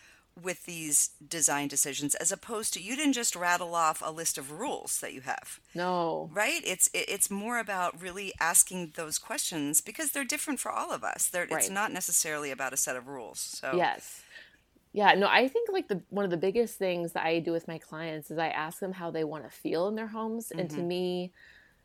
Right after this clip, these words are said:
Speaker 2: that is, like, the biggest takeaway.
Speaker 1: Mm-hmm.
Speaker 2: 'Cause, um, you know, if some people, they're like, "I wanna feel, um, I want it to feel bright and energetic."
Speaker 1: Yeah.
Speaker 2: That's way different than, you know, than my take where I wanna feel calm and comfortable and
Speaker 1: Right.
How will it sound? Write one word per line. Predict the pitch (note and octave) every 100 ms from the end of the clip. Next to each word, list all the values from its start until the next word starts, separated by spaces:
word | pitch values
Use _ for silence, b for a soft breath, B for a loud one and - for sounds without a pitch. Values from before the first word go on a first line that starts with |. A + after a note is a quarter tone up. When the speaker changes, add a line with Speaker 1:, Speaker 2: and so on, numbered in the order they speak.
| B
Speaker 2:
that | F#3 F#3+ G#3+
is, | F#3+ E3+
like, | F3+ E3 D3
the | -
biggest | D3 D#3+ D#3 D#3 D3+ - - - -
takeaway. | E3+ D3+ D3 - G#2+ A2+ F3+
Speaker 1:
Mm-hmm. | G#3+
Speaker 2:
'Cause, | F3+ E3+ E3+ E3+ - - b b b _
um, | F3+ F3 E3 D#3 D#3+
you | - A#3+
know, | G#3
if |
some | G3+ B3
people, | A#3 A#3 A3 G#3
they're | G#3 F#3+
like, | F3
"I | F3
wanna | F3 F3+ F3+
feel, | - F3+ F3 E3+ E3 - b b b -
um, | E3+ E3 D#3 D#3 D#3 D#3+ - -
I | F3+
want | F#3
it | -
to |
feel | - F#3 F3
bright | D3+ F3+ E3 F#2+
and | E3
energetic." | E3 E3 G3 D#3+ C3+ - - - _ -
Speaker 1:
Yeah. | D#3+ B2+ - -
Speaker 2:
That's | A3 G#3+
way | A3 G#3+
different | F3+ G#3+ A3 E3 C#3 - -
than, | F3+ E3+
you | F3
know, | E3+ E3 E3+ E3+ - -
than | F#3 E3+
my | E3+ F3
take | F3+ F3+ D#3 -
where | E3
I |
wanna | E3 E3+
feel | F3 E3
calm | - - G#3 F#3+ E3 D#3
and | D#3 D#3+ D3 C#3+
comfortable | - G#3+ A#3 - F3 E3 D#3 D3+ D3+ D#3
and | D#3+ D3+
Speaker 1:
Right. | C#3 B2+ - -